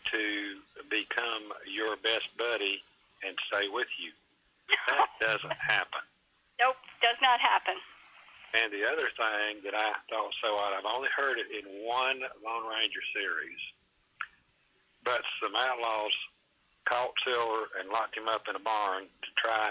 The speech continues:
Speaker 1: to get the Lone Ranger to come after him. Well, they didn't know whose horse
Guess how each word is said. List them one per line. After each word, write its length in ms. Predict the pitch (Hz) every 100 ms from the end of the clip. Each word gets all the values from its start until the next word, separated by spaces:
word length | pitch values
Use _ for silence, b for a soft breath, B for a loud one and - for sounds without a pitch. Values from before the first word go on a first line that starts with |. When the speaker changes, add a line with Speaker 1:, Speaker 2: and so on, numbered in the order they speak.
| -
Speaker 1:
to 80 | -
get 160 | 110 -
the 60 | 92
Lone 200 | 104 101
Ranger 220 | 104 101 98
to 120 | -
come 140 | 104
after 320 | 107 113 - 104
him. 80 | - _ _ _ _ _ _ _ - B B B -
Well, 140 | 113
they 140 | 127 151
didn't 260 | 151 117
know 240 | 117 117 107 104 104 -
whose 220 | 143 147 -
horse 260 | 127 120